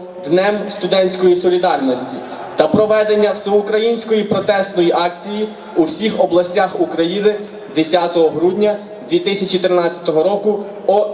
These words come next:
чотирнадцятій нуль нуль. Друге. Наші вимоги.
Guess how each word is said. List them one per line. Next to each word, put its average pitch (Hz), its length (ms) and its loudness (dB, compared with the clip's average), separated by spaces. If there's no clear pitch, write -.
чотирнадцятій 160 680 -4
нуль 143 120 2
нуль. 156 220 2
Друге. 214 400 -2
Наші 220 380 2
вимоги. 214 540 2